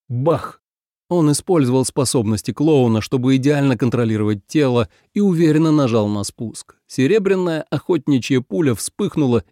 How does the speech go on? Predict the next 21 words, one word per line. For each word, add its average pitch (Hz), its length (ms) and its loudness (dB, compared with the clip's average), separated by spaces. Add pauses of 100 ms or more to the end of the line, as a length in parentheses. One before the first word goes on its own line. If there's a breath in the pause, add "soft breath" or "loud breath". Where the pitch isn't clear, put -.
и 175 100 -6
точно 170 400 -2
попала 139 560 -2 (140)
в 139 120 -2
неподвижную 107 760 0
цель. 107 380 -12 (540)
На 110 240 2
лбу 139 280 2
у 175 100 4
мадам 117 400 2
Шерон 147 500 2
появилась 202 540 0
кровавая 135 560 0
полоска — 139 680 -4 (300)
но 127 200 0
пуля, 165 360 0
пробившись 123 540 -4
сквозь 135 320 -4
множество 139 480 0
невидимых 131 480 0
преград, 147 440 -2